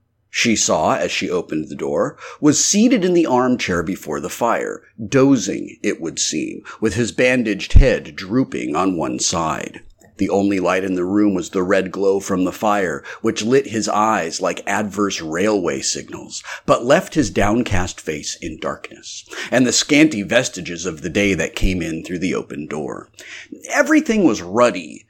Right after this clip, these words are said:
shadowy, and indistinct to her, the more so since she had just been lighting the bar lamp and her eyes were dazzled. But for a second, it seemed to her that the man she looked at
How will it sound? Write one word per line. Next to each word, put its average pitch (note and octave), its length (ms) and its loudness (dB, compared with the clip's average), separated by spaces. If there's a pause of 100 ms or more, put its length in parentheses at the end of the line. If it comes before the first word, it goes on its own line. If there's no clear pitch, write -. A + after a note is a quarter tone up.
shadowy, G#2+ 800 2
and F#2+ 340 -2
indistinct F#3 880 0
to - 140 -8
her, - 360 -8 (380)
the A#2+ 220 0
more B2+ 240 6
so E2+ 240 -4
since G2+ 340 -2
she A2 320 2
had G2 260 0
just G#2+ 360 -2
been G2 200 0
lighting F#2 340 0
the D#2+ 60 -4
bar C3+ 320 6
lamp D#2+ 320 -6
and D2+ 140 -6
her - 180 -4
eyes E2+ 260 -2
were B1+ 100 -8
dazzled. - 500 -10 (460)
But - 100 0
for F4 180 2
a G#4+ 60 4
second, - 720 -2
it C#3 140 -2
seemed A#3+ 280 2
to - 120 0
her A#2+ 140 2
that G2+ 140 -4
the - 80 0
man D3+ 460 4
she D#3 260 2
looked A#2 400 0
at D#2 300 -4